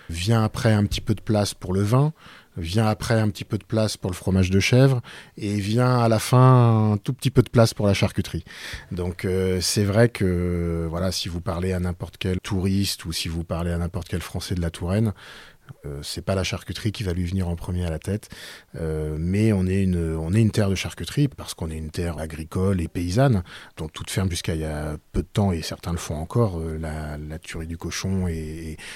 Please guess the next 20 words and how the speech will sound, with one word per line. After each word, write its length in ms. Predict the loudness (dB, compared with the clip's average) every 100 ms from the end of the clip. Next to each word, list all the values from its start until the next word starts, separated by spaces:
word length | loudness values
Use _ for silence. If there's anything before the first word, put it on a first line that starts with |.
| -14
et, 120 | -6 -4
et 40 |
le, 240 | -2 -4
faire 240 | -4 -4 -4
la 80 | -2
charcuterie, 640 | -4 -6 -10 -6 -4 -2
euh, 480 | -2 -2 -2 -4 -8
familialement, 1000 | -8 -6 -6 -6 -6 -4 -2 -2 -2 -2
euh, 140 | -4
après 260 | -8 -8 -6
la 120 | -6
tuerie 240 | -6 -8
du 80 | -8
cochon, 340 | -8 -8 -6
ça 180 | -6 -6
reste 280 | -8 -8 -8
un 60 | -8
passage, 520 | -8 -6 -4 -2 -4
euh, 520 | -6 -6 -8 -10 -12
traditionnel. 640 | -10 -10 -8 -6 -4 -6